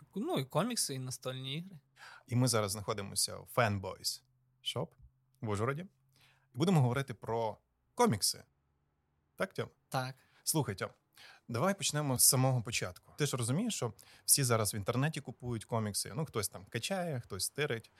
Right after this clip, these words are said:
Speaker 2: А от ти такий думаєш, «Ну, відкрию я в Ужгороді комікс-магазин. Ну, там ще плюс додам настолків, там PlayStation поставлю».
Speaker 1: Так, це, ти знаєш, я очікував цього питання. <laughs> І, е, розкажу так.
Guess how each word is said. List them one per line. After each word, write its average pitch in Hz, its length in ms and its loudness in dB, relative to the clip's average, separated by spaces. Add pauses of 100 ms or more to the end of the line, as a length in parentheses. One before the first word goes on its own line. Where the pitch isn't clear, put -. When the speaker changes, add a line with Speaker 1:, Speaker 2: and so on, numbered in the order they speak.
Speaker 2:
А 113 180 2
от 110 220 -2
ти 196 400 -2 (100)
такий 139 160 -4
думаєш, 120 260 0
«Ну, 135 80 4
відкрию 175 360 0
я 143 100 4
в 107 100 0
Ужгороді 113 540 -4 (300)
комікс-магазин. 98 720 0 (200)
Ну, 156 160 4
там 95 180 -4
ще - 140 -4
плюс - 260 -6 (340)
додам 101 260 2
настолків, 156 640 2
там 90 200 -8
PlayStation 151 760 0
поставлю». 127 600 -8 (500)
Speaker 1:
Так, 139 240 2
це, 165 380 2
ти - 80 -8
знаєш, 156 300 0
я 147 100 0
очікував 131 400 -6
цього 131 220 -4
питання. 135 380 0 (500)
<laughs> - 500 -8
І, 139 380 4
е, 127 680 -4
розкажу 139 360 -2
так. - 380 -12